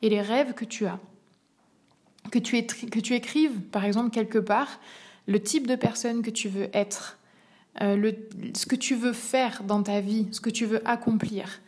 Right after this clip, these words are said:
où est-ce que tu veux vivre, avec qui est-ce que tu veux vivre. Tu vois, ce sont des questions qui sont assez, euh, qui peuvent paraître très basiques, c'est pas toujours facile d'y répondre, cela dit. Euh, et je pense que quand on définit ça, c'est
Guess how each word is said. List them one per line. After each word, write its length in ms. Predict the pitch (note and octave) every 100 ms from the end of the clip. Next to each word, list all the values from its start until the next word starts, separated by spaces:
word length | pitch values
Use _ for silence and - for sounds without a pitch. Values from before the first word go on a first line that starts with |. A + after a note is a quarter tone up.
| - - - -
où 180 | - C4
est-ce 180 | C#4 C4+
que 80 | A#3+
tu 180 | - B3
veux 140 | A#3
vivre, 440 | G#3 F#3+ B3 G#3+ F#3+ F#3+ - - - - -
avec 340 | A3+ A3+ A3+
qui 220 | - D4+
est-ce 140 | D4+ -
que 80 | A#3+
tu 160 | -
veux 140 | G#3+ A3
vivre. 380 | G3+ G#3 F#3 F3 - -
Tu 80 | -
vois, 100 | C4
ce 120 | C4
sont 140 | - A3+
des 140 | A3
questions 320 | A3+ A3+ C#4+
qui 140 | - A#3+
sont 160 | A3+
assez, 440 | G3+ G3 G3+ B3 A#3+
euh, 180 | F#3+ F#3+ - - -
qui 100 | -
peuvent 220 | A3 A3
paraître 340 | G#3+ G#3 G#3 -
très 220 | - D4+
basiques, 560 | B3 A#3 G#3 C#4+ F4+
c'est 160 | - G3+
pas 120 | A#3
toujours 240 | C4 C4+ C4
facile 340 | A3 - A#3
d'y 120 | G#3+
répondre, 460 | G3+ F#3+ G3+ C#4 D#4
cela 260 | - F#3+
dit. 160 | F#3+ G#3 - - - - - - -
Euh, 640 | G3+ G3 F#3+ F#3+ F#3 F3+ F3+ -
et 140 | - A3
je 120 | A#3
pense 280 | A#3 D#4 -
que 280 | A#3+ A3
quand 320 | A3 C4+ C4+ B3
on 80 |
définit 580 | A#3 G3 A#3 C4 B3 A#3+
ça, 420 | A#3 - A#3 D#4+ D#4+
c'est 240 | - B3